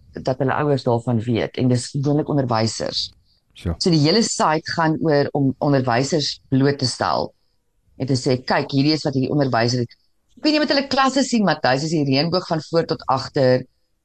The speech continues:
Speaker 1: in plaas van in die ou dae waar ons die alfabet teen die muur gehad het, of die
Speaker 2: Mm.
Speaker 1: een, twee,
Speaker 2: Ja,
Speaker 1: drie,
Speaker 2: die een, twee,
Speaker 1: vier,
Speaker 2: drie,
Speaker 1: of
Speaker 2: vier,
Speaker 1: jou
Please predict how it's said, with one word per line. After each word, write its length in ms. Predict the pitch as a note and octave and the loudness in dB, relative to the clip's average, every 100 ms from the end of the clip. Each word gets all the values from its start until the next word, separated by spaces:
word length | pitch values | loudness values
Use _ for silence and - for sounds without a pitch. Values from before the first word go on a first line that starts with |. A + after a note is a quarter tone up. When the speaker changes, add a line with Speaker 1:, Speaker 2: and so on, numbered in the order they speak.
| _ _ _ | _ _ _
Speaker 1:
in 100 | D#3+ D#3+ | -6 0
plaas 260 | G3 F#3 | 2 2
van 120 | G#3+ | 2
in 80 | E3+ | 0
die 120 | E3 | 0
ou 200 | - E3+ | 0 0
dae 240 | E3 C#3+ C3+ | 2 2 2
waar 140 | C3 | 2
ons 100 | B2+ | 0
die 100 | C3 - | -2 -2
alfabet 680 | D#3 E3+ F3 D3 C3 - | -2 0 -2 0 -2 -4
teen 140 | - C3 | -2 2
die 80 | |
muur 260 | B2 A#2+ B2+ | 4 4 2
gehad 380 | - A#2 A2+ A#2 | 0 2 2 0
het, 180 | A#2 - | -2 -4
of 140 | A#2+ | -6
die 220 | A#2+ A2+ | -2 0
Speaker 2:
Mm. 240 | G#2 F2 D2 _ - | 2 0 -4 _ -2
Speaker 1:
een, 180 | D#3 | -2
twee, 180 | D3+ E3 | 0 -2
Speaker 2:
Ja, 40 | D3 | 2
Speaker 1:
drie, 180 | C#3+ | 2
Speaker 2:
die 100 | C#3 G2+ | 2 2
een, 40 | |
twee, 80 | C#3 | 4
Speaker 1:
vier, 120 | C3+ | 2
Speaker 2:
drie, 100 | F#2 | 2
Speaker 1:
of 60 | F2+ | -2
Speaker 2:
vier, 120 | |
Speaker 1:
jou 80 | F2 | -2